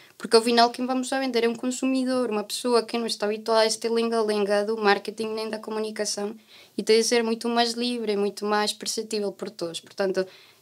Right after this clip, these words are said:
tem de ser simples, direta e com abertura para ter muitos caminhos, acho eu.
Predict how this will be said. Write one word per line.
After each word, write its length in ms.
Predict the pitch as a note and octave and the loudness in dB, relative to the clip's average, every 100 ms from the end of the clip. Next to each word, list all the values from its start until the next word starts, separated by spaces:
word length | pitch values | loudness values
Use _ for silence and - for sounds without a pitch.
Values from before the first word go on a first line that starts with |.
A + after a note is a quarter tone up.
| _ _ | _ _
tem 120 | - A#3 | 8 8
de 60 | |
ser 200 | A3+ A#3+ | 8 2
simples, 580 | - A#3+ A#3+ A3+ A3 G#3 | 4 2 2 0 -2 -2
direta 640 | G#3 G3+ G3+ - G3 G#3 F#3+ - _ - | 0 2 2 0 -8 -8 -12 -20 _ -6
e 1120 | G#3 G#3 G3+ G3+ G3 G3 F#3+ F#3+ F3+ F#3 - _ | -4 -2 -2 -2 0 0 0 2 0 -2 -8 _
com 220 | - G#3+ | 0 4
abertura 500 | G#3 F#3+ G3 G#3 F#3+ | 6 4 0 0 2
para 240 | F#3+ G3 G3 | 2 2 -2
ter 220 | G3 F#3 | 0 2
muitos 320 | F#3 F3+ - | 2 2 -2
caminhos, 420 | - F#3 F3 F3 G2+ | -2 -2 -2 -4 -8
acho 240 | F#2+ | -8
eu. 60 | - | -12